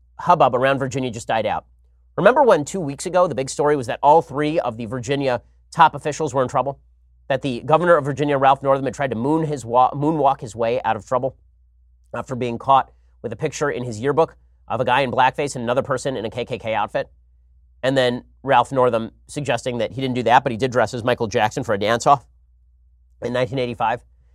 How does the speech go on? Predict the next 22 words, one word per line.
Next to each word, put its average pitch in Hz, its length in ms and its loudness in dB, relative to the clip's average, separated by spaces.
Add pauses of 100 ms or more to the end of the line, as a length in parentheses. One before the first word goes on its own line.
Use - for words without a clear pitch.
(180)
and 131 140 -2
then 123 100 0
him 117 340 -4 (120)
trying 127 300 -2
to 110 260 -8 (120)
fib 135 200 -2
his 127 160 -4
way 120 140 0
out 110 140 4
of 117 60 -4
it. - 140 -4 (200)
You - 40 -12
remember 143 200 2
that? 139 200 2 (140)
And 175 80 2
then 226 80 4
you 262 60 8
remember 202 220 6
his 156 280 -4
lieutenant 156 360 -2
governor 170 260 0
was 127 200 -6